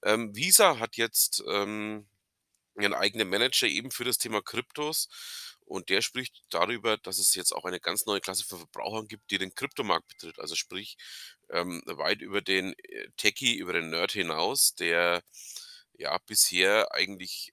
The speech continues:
ähm, als einziger da in Betracht gezogen wurde, sondern es geht jetzt auch darum, dass man hier sieht, ähm, dass, ähm, der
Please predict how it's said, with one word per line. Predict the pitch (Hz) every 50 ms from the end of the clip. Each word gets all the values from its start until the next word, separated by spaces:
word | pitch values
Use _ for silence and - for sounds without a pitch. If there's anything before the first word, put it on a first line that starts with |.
| - 64
ähm, | 69 73 73 69 67 67 76 - _ _ _ _ _ _ _ -
als | 73 - - -
einziger | - 85 95 - - 113 95 95 92 85 82 76 64 58 - -
da | 65 71 80
in | 78 - 64 76 80 85 82 80 80 73 -
Betracht | - - - - 85 - -
gezogen | - 101 - - - 110 107 101 101
wurde, | 92 101 113 139 156 175 180 170 - - - - - - - - - - _
sondern | - - - 98 110 127 127
es | - - - - -
geht | - 95 101 -
jetzt | 110 98 - - -
auch | 85 92 - -
darum, | - 82 82 87 90 101 104 107 95 -
dass | - 90 - -
man | 95 90 87 90
hier | 90 90 90 85
sieht, | - - 87 90 104 - - - - - 58
ähm, | 76 85 82 85 85 85 76 -
dass, | - 78 78 87 87 - - - - - - - _ _ _ _ _ _ _ _ _ _ _ _ _ _ _ _ _ _ _ _ _ _ - - - - - - - - - - - _ _ -
ähm, | 82 85 85 85 85 82 71 67 - -
der | - 87 85 85 87 90 87